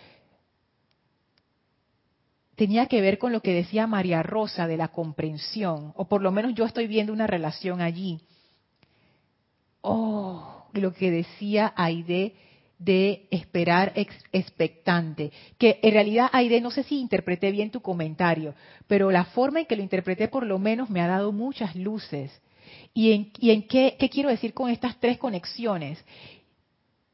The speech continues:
Yo tengo expectativas.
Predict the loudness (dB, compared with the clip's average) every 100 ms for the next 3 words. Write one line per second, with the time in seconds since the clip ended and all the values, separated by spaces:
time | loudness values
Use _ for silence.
0 | _ _ _ _ _ _ _ _ -4 -2
1 | 0 0 0 0 -2 0 -2 0 -6 -4
2 | -6 -10